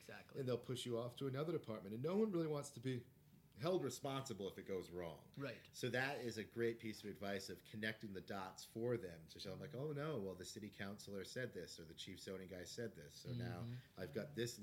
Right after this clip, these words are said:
Speaker 2: email from him or this letter from him." Or I've even had, a, "No, I've got this voicemail, and I'm gonna play it for you
Speaker 1: Yeah.
Speaker 2: right now,"
Speaker 1: Yeah,
Speaker 2: you know, and make 'em
Speaker 1: exactly.
Speaker 2: listen to it or show 'em a text. And I think that's a great way to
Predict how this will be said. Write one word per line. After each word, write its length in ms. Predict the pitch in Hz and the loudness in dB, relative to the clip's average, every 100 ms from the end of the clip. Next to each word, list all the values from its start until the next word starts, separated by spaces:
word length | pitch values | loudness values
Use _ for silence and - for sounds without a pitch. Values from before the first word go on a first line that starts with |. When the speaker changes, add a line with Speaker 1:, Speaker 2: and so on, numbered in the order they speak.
| - | -8
Speaker 2:
email 380 | 104 95 92 87 | -6 -4 -4 -4
from 200 | - 90 | -6 -8
him 220 | 82 87 | -6 -6
or 100 | 82 | -6
this 280 | 82 101 - | -4 -4 -2
letter 240 | 104 95 87 | -2 0 -2
from 220 | - 85 | -6 -8
him." 240 | 92 90 - - - - - | -6 -6 -10 -18 -18 -20 -10
Or 220 | 110 101 92 | 0 2 2
I've 320 | 107 113 101 | 4 2 2
even 220 | 101 98 | -2 0
had, 180 | 95 98 | 2 2
a, 120 | 95 - - - | 0 -4 -16 2
"No, 200 | 117 95 | 4 4
I've 180 | 98 95 | 2 4
got 160 | 110 | 2
this 180 | 82 110 | 4 0
voicemail, 520 | - 104 101 98 95 | 2 2 2 0 -2
and 120 | 90 85 | -2 -2
I'm 120 | 104 | -2
gonna 100 | - | -4
play 240 | - 113 | 0 2
it 140 | 98 - | 2 -2
for 160 | 80 | -8
you 80 | 71 80 | -8 -2
Speaker 1:
Yeah. 80 | 113 | 0
Speaker 2:
right 240 | 98 95 | 2 0
now," 240 | 101 92 80 | 0 0 0
Speaker 1:
Yeah, 160 | 147 | 2
Speaker 2:
you 80 | - | 4
know, 180 | 98 98 | 2 2
and 80 | 95 | 0
make 120 | 147 | 4
'em 60 | 113 | 6
Speaker 1:
exactly. 280 | 120 113 98 | 6 4 4
Speaker 2:
listen 300 | 117 117 95 | 2 2 -2
to 180 | - 87 | -2 -2
it 80 | 85 | -4
or 60 | |
show 200 | - 113 | -2 0
'em 120 | 104 | 0
a 40 | 82 | -4
text. 560 | - 120 92 - - 101 | -4 0 -2 -4 -8 -6
And 180 | 90 87 | -6 -6
I 100 | 101 | -6
think 180 | 113 101 | -4 -2
that's 220 | 95 - | -4 -4
a 40 | |
great 300 | 90 107 98 | -4 0 0
way 160 | 98 95 | 0 -2
to 140 | 87 | -4